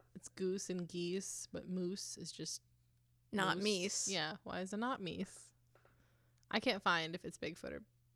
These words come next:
Speaker 1: Big Feet because literally everywhere says something contradicting.
Speaker 2: No one can agree because English,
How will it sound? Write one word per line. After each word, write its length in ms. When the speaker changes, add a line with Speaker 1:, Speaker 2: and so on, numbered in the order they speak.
Speaker 1:
Big 200
Feet 280
because 680
literally 600
everywhere 680
says 280
something 300
contradicting. 640
Speaker 2:
No 120
one 140
can 120
agree 420
because 400
English, 640